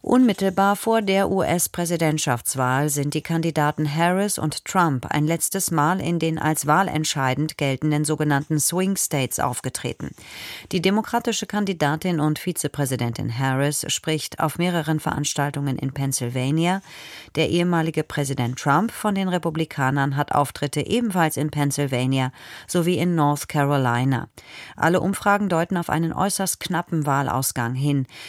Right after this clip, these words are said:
so dass wenige Stimmen in einzelnen Bundesstaaten am Ende darüber entscheiden könnten, wer die Nachfolge des entscheidenden Präsidenten Biden antritt. Die Wahllokale öffnen im Laufe des heutigen Tages.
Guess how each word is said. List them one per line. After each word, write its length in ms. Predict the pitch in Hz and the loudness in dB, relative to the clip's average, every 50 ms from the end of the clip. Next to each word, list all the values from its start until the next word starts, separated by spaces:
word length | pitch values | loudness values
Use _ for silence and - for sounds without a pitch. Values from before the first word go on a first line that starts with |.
| - - - | -18 -16 -8
so 160 | - 151 147 | -4 -4 -2
dass 300 | 131 127 139 - - - | 0 0 0 0 0 0
wenige 300 | 165 180 202 180 196 180 | 2 2 2 0 0 -2
Stimmen 360 | 196 - 202 208 226 233 220 | 0 0 0 2 2 2 2
in 200 | - - 165 170 | 0 0 0 0
einzelnen 480 | - 151 180 180 - 202 180 170 170 147 | 2 2 2 2 0 0 0 0 0 0
Bundesstaaten 680 | 151 139 135 151 151 - - 160 160 170 - 202 202 | 0 0 2 0 0 0 0 -2 -2 -2 -2 -2 -2
am 140 | 190 180 - | -2 0 0
Ende 420 | - 147 156 151 165 165 160 160 | 2 2 2 2 2 2 2 2
darüber 360 | 165 160 160 165 165 156 165 | 2 2 2 2 0 2 2
entscheiden 500 | 160 156 170 165 - 190 190 185 156 139 | 0 0 0 0 0 0 0 0 0 -2
könnten, 540 | - 143 131 120 120 - - 139 143 143 143 | -2 -2 -2 -2 -2 0 0 0 0 0 0
wer 180 | 151 151 156 156 | 0 0 0 0
die 140 | 156 160 | 0 2
Nachfolge 640 | 156 160 151 147 - - - 131 123 123 127 127 117 | 2 2 2 2 0 -2 -2 -2 0 0 0 -2 -2
des 180 | 131 123 123 - | -2 -4 -4 -4
entscheidenden 600 | 123 131 - - 143 131 135 131 131 127 135 131 127 | -4 -4 -4 -2 0 0 0 0 0 0 -2 -2 -4
Präsidenten 580 | - - 139 131 135 - 131 127 123 131 135 | -4 -4 -4 -4 -2 -2 -2 -2 -2 -2 -2
Biden 320 | 120 123 120 127 - 143 - | 0 0 0 0 -2 -2 -2
antritt. 600 | - 143 151 147 - - - 110 - - - - _ - - - - - - - - - | 0 0 0 -2 -2 -4 -6 -8 -8 -8 -14 -18 _ -20 -20 -20 -18 -18 -18 -16 -8 -6
Die 120 | 143 135 | -2 0
Wahllokale 680 | 135 120 123 131 135 135 - - 143 139 139 135 - - | 2 2 2 2 0 -2 -2 0 0 2 2 2 0 0
öffnen 400 | 147 - - 160 156 147 147 - | -2 -2 0 0 2 2 2 0
im 160 | - 147 147 | 2 2 2
Laufe 460 | 139 131 131 139 131 - 139 135 131 | 4 4 4 2 0 0 -2 -2 -2
des 260 | 131 135 127 - - | -2 -2 -4 -4 -2
heutigen 480 | 139 123 120 117 - 131 120 139 156 151 | -2 -2 -2 -2 -4 -4 -4 -4 -6 -4
Tages. 600 | - 135 117 110 107 107 98 - - - - | -4 -4 -4 -2 -4 -6 -6 -6 -6 -6 -8